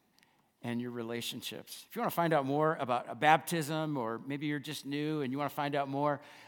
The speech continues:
about River Glen, uh, Church, uh, come to the Welcome to River Glen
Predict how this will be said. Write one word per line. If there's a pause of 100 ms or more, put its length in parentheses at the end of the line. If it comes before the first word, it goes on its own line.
about
River
Glen,
uh,
Church, (420)
uh,
come
to
the
Welcome
to
River
Glen